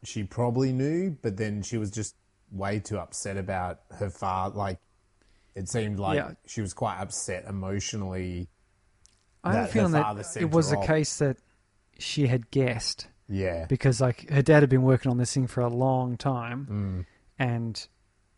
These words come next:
Speaker 2: yeah, hadn't made any progress. And so she'd probably, she probably had a suspicion that the, that meant there was no solution.
Speaker 1: Yeah.
Speaker 2: But I think she was running on a bit of hope and also this, this thought that she'd be able to get with her,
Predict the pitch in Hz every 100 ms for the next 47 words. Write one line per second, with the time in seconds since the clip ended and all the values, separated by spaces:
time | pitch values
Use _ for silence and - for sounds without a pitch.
0 | _ _ _ _ _ _ _ _ - 139
1 | 123 110 113 - - 131 127 127 120 113
2 | - 131 120 120 117 - - - _ _
3 | _ - 123 - - 127 113 127 - 160
4 | 151 120 - - - - 147 180 170 139
5 | 123 123 - 135 - 143 127 139 127 -
6 | 139 139 143 135 139 135 127 123 123 120
7 | 123 123 120 180 175 _ _ - 101 92
8 | 80 - _ - 117 120 _ 143 131 170
9 | 139 147 123 127 127 120 120 117 123 -
10 | 123 127 - _ _ _ 139 123 120 -
11 | 123 117 107 - _ - _ _ _ _
12 | _ _ 127 110 - - _ 131 - 131
13 | 120 123 - 123 123 117 117 117 131 156
14 | 123 - 123 120 117 110